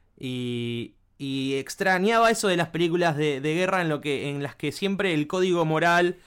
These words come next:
y la bajada de línea o religiosa o lo que fuera siempre estaba ahí. Acá lo que importa son esos pibes o esos tres contextos narrativos, eh, en esa guerra o en ese, eh, evento que fue,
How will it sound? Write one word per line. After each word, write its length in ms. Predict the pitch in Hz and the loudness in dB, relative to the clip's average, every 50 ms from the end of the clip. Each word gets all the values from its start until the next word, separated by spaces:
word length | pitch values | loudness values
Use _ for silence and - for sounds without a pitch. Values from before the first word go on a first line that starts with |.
| - - - | -20 -20 -10
y 80 | - 143 | -6 -2
la 120 | 143 143 | 0 0
bajada 360 | 143 139 - - 170 170 170 160 | 0 0 0 0 2 2 2 2
de 140 | 151 151 | 2 2
línea 640 | 160 170 175 175 170 170 165 160 151 151 147 143 143 | 0 0 0 0 0 0 0 0 0 0 0 0 0
o 100 | 143 139 | -2 -2
religiosa 1000 | 139 156 151 151 156 156 160 - - 196 196 196 196 190 - - 196 180 175 156 | 0 0 2 2 2 0 0 -2 -2 0 2 2 2 2 0 2 2 2 2 2
o 460 | 147 147 143 139 139 131 131 120 - - - - - - - _ - | 2 0 0 0 0 0 -2 -4 -6 -10 -20 -20 -20 -20 -20 _ -6
lo 140 | 131 139 131 | -6 -4 -2
que 100 | 147 147 | -4 -4
fuera 260 | - 175 190 196 190 | -2 0 2 2 2
siempre 280 | - - 185 180 170 165 | 0 0 -2 -2 -2 -4
estaba 260 | 156 - 196 185 185 190 | -2 0 2 2 4 4
ahí. 160 | 196 208 196 | 2 2 2
Acá 140 | 180 190 220 | 0 0 0
lo 100 | 214 202 | 0 2
que 60 | 190 | 2
importa 320 | 180 165 180 214 202 208 185 | 2 2 0 -2 -2 -2 -2
son 140 | - 180 190 | -2 -2 -2
esos 220 | 190 175 175 - | -2 -2 -4 -4
pibes 460 | - 190 190 196 202 208 208 - - - - - - - _ _ | -6 -4 0 2 2 2 2 -2 -6 -16 -20 -20 -20 -20 _ _
o 220 | - - 123 127 139 | -8 -4 -2 0 0
esos 400 | 156 160 160 175 160 - - _ _ _ _ _ _ _ _ _ _ _ _ _ _ _ _ _ | 0 0 -2 -2 -4 -6 -6 _ _ _ _ _ _ _ _ _ _ _ _ _ _ _ _ _
tres 260 | - 175 170 175 165 | -4 -2 -2 -2 -4
contextos 880 | - 160 151 147 139 - 170 170 165 - - - 165 147 139 127 - - | -4 -4 -4 -2 -2 -2 -4 -4 -4 -6 -6 -4 -2 -2 -2 -4 -4 -4
narrativos, 800 | 139 135 135 147 147 143 - 180 185 180 190 190 190 190 - - | -2 0 0 0 0 -2 -2 0 0 0 0 0 -2 -4 -8 -10
eh, 280 | - 120 120 117 117 120 | -8 -6 -4 -4 -2 -2
en 80 | 131 | -2
esa 420 | 147 156 156 160 139 131 127 - 110 | -2 -2 -2 0 0 0 -2 -4 -4
guerra 500 | 117 139 156 156 156 147 156 156 151 135 | -2 0 0 2 2 2 2 2 2 2
o 80 | 131 | 2
en 80 | 135 139 | 0 -2
ese, 380 | 139 - - 147 135 127 127 - _ - - | -2 -2 -2 -2 -2 -2 -6 -12 _ -14 -10
eh, 220 | 123 113 113 110 113 | -8 -8 -6 -6 -4
evento 440 | 127 139 151 156 156 160 156 151 | -2 -2 0 0 0 -2 -4 -4
que 120 | 127 131 113 | -4 -6 -6
fue, 220 | - 127 127 127 | -6 -6 -4 -2